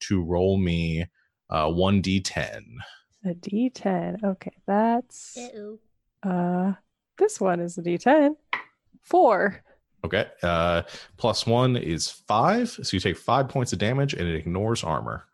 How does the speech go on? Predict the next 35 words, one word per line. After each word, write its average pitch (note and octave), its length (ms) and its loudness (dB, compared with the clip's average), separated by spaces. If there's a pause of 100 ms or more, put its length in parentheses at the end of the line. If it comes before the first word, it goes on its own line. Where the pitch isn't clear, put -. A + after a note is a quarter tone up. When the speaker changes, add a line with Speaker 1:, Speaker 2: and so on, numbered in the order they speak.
(140)
Speaker 2:
<gasps> - 240 -14
Ow! A#3 1200 4 (920)
Speaker 1:
Uh, E2+ 320 2
as F#2+ 480 2
Speaker 3:
Oh, - 100 0
that's G2+ 160 4
a G2+ 40 4
Speaker 1:
the G2+ 100 4
Speaker 3:
lot. B3 380 0 (720)
Speaker 1:
as F#2+ 160 0
the G#2 100 2
pseudopod, G2+ 800 2
uh, E2 340 0
smacks - 920 0
into A2+ 300 4
you, F2 300 4 (380)
and G2 680 0
it A2 120 2
Speaker 2:
Oof. G2+ 60 2
Speaker 1:
hits, G2+ 600 2
and, G#2+ 260 0
like, G2 220 -2
the, A2 240 -4
the G#2+ 260 -2
impact C3+ 560 -2
hurts, - 560 -2 (280)
uh, G#2+ 200 2
but G#2 140 0
I G#2+ 60 2
think C#3+ 220 0
what A#2 120 4
begins A2 280 0
to G#2+ 60 -2
hurt F#2 240 0
more G2+ 280 2